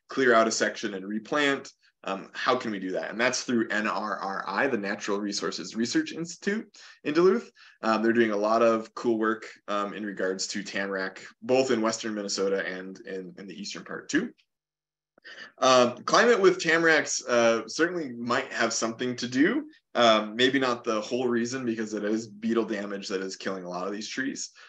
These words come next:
Um, but, you know, if you're climate stressed as a tree, you're gonna be more susceptible to, um, uh, you know, ill effects from maybe a, a, a manageable infestation of beetles. Um, and so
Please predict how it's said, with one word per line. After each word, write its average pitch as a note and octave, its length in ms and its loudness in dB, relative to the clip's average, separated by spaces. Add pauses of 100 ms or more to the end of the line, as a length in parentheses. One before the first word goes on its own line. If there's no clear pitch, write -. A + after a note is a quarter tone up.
(140)
Um, G2+ 380 -2
but, A#2+ 340 4 (200)
you B2+ 140 -2
know, G#2 140 0
if A#2+ 160 0
you're A#2 120 6
climate A#2 460 0
stressed - 640 -2 (360)
as A2+ 200 0
a A2 40 -4
tree, B2 340 -2
you're A2 320 -2
gonna G#2 200 -4
be G2+ 120 -4
more G#2 200 -4
susceptible G2+ 760 -4
to, G2 580 -8 (260)
um, F#2 600 -10 (180)
uh, F#2+ 380 -6 (160)
you A2 100 -8
know, G2 240 -6
ill C3 220 8
effects G#2+ 500 2
from G#2+ 340 -4
maybe G2+ 380 -2
a, F#2 200 0
a, F#2+ 220 -2 (240)
a F#2 140 -4
manageable G2+ 840 0
infestation F#2 760 -4
of F2 180 -10
beetles. F2 520 -6 (360)
Um, F2+ 520 -8
and F#2+ 120 -6
so F#2 520 0